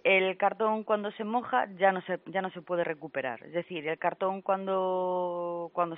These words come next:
se moja lo tenemos que tirar ya, eh, si no, si se nos ocurre en casa por un accidente, en el contenedor de orgánico. No, no se puede ya recuperar como, bueno,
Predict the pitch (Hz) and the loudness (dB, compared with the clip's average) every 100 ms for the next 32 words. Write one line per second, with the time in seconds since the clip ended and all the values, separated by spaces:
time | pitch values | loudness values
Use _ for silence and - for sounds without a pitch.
0 | - 185 226 - 247 - 185 190 190 185 | -4 0 0 4 4 4 0 0 -2 -4
1 | 190 190 190 190 196 196 - 165 147 135 | -6 0 2 2 2 0 0 -4 -8 -10
2 | 127 131 147 139 135 143 143 - 156 156 | -16 -10 -6 -4 -4 -6 -8 -8 -4 -2
3 | 156 180 175 160 151 156 156 190 190 196 | 4 4 4 -6 -6 -6 -6 -2 -2 -2
4 | 208 - 180 170 170 165 165 165 180 175 | -6 -6 -6 -4 -4 -4 -4 -2 0 0
5 | 156 143 127 131 - 120 - - - - | -2 -4 -6 -8 -10 -12 -14 -20 -20 -20
6 | _ 190 202 196 202 208 214 190 180 175 | _ -2 2 2 0 -4 -6 -4 2 6
7 | 170 175 170 175 170 175 170 151 147 139 | 6 2 -2 2 4 4 -2 -4 -2 -2
8 | 139 131 123 | -2 -2 -4